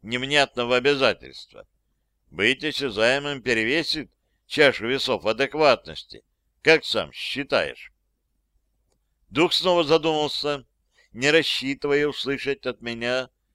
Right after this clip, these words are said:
слова отповеди. Ведь я, по его мнению, должен был руками и зубами вцепиться в предложение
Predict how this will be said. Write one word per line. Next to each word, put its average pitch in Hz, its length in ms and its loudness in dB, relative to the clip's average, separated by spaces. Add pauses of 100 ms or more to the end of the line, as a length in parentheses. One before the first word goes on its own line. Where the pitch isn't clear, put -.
(140)
слова 123 420 4
отповеди. 113 880 -2 (540)
Ведь 113 240 -4
я, 139 240 6
по 104 120 -4
его 107 280 -2
мнению, 104 640 -8 (380)
должен 127 520 0
был 135 280 2
руками 123 720 2
и 127 180 -6
зубами 110 680 -4 (280)
вцепиться 120 720 -6
в - 40 -16
предложение 110 920 -4